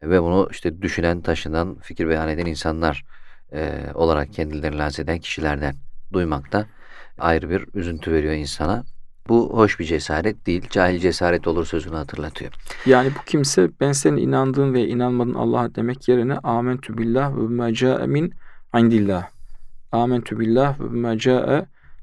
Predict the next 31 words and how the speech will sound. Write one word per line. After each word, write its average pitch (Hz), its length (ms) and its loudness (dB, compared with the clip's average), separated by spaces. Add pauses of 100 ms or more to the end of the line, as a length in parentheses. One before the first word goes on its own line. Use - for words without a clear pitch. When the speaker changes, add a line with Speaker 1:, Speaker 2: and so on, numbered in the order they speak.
(180)
Speaker 2:
bi 123 40 6
Rasûlillah." 98 640 0 (340)
Ben 143 120 6
Allah 139 300 4
Teala'ya 127 500 4
ve 143 60 4
Allah 127 320 0
Resulü 117 300 -2
Aleyhisselatü 117 520 -2
Vesselam'ın 117 440 0
getirdiğine, 101 600 0 (560)
ben - 120 4
Allah 139 300 4
Teala'ya 120 500 4
ve 139 40 6
Allah 123 260 2
Teala'nın 113 420 2
bizlere 127 400 2 (140)
indirdiğini 120 480 2
iman 120 360 2
ettim 113 360 -2 (100)
demesi 104 360 -4
gerekiyor. 90 440 -4
Bizim 120 260 -2
imanımız 113 460 0
Speaker 1:
Evet. 107 100 4
Speaker 2:
başkasının - 380 0
imanı 107 280 2
üzerine 98 340 0
bina 113 220 2
edilmez. 95 440 -4